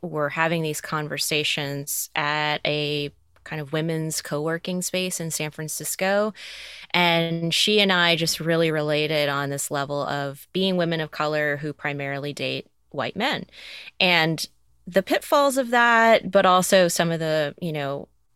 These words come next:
revealing and, and vulnerable and lovely moments of that. And so we had already begun working on it when the pandemic hit.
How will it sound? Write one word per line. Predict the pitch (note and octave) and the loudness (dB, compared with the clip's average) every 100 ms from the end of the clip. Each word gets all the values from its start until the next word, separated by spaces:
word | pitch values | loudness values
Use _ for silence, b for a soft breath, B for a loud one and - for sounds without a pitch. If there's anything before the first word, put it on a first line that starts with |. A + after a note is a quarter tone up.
| - | -8
revealing | F3+ E3 F#3+ F#3+ F#3 F3+ F3 F3 | -6 -2 2 4 4 4 4 2
and, | D#3 D3 C#3+ | 0 -2 -6
and | - D3 D3 C#3+ | -6 -6 -6 -6
vulnerable | E3 E3 E3 D#3+ D#3+ D#3 C#3+ | -2 0 0 -2 -2 -2 -4
and | C#3 | -2
lovely | D#3 E3 E3+ | -4 -2 -2
moments | E3+ E3 D#3+ D#3 | 0 -2 -2 -4
of | D#3+ D3+ | -6 -4
that. | D3 D3 D3 D3 - B B B _ F#3+ | -2 0 0 -2 -6 B B B _ 2
And | F3+ | 4
so | - F3+ | 4 4
we | G3+ | 4
had | F#3 | 2
already | F#3 G#3+ A3+ | 0 0 0
begun | F#3+ E3 F3 D#3 D3 | -2 -2 -2 -2 -4
working | D3 D#3 - F#3+ D3 | -4 -6 -6 -6 -4
on | C3+ C3 | -4 -6
it | C3 - | -6 -6
when | C#3+ | -8
the | C#3 | -8
pandemic | - C3+ C3+ D3+ E3 - | -10 -10 -6 -4 -6 -8
hit. | - B2 G2 - | -10 -6 -6 -6